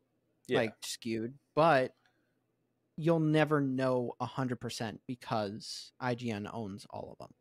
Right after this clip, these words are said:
Speaker 1: Yeah, well, I mean, historically, they all have, they have all had a, a variance based on the reviewers' preferences and everything else, but,
Speaker 2: Mm-hmm.
Speaker 1: like, if they start to consolidate and get closer together, that's just gonna be like, "Okay, well, that's kinda weird." So.
Speaker 2: It already is.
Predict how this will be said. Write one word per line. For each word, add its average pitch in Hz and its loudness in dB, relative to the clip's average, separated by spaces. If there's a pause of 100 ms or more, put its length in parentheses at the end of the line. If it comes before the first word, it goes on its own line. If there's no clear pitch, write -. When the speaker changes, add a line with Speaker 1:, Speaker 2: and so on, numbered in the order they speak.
(140)
Speaker 1:
Yeah, 151 -4
well, 143 0
I 151 2
mean, 156 0
historically, 143 4
they 104 6
all 104 6
have, 113 0
they 110 6
have 113 4
all 87 6
had 87 2
a, 87 0
a 104 -2
variance 87 0
based 92 0
on 92 0
the 90 -2
reviewers' 87 -2
preferences 90 -2
and 95 -2
everything 90 -6
else, 113 -8
but, 85 0
Speaker 2:
Mm-hmm. 131 -4 (480)
Speaker 1:
like, 92 2
if 107 4
they 98 2
start 104 2
to 101 -2
consolidate 95 0
and 101 -8
get 98 -2
closer 110 2
together, 87 0
that's 90 0
just - -12
gonna 98 -2
be 95 0
like, 92 0 (340)
"Okay, 107 4
well, 95 2
that's 123 2
kinda 98 2
weird." 90 -2 (920)
So. - -10 (380)
Speaker 2:
It 131 -4
already 117 -2
is. - -12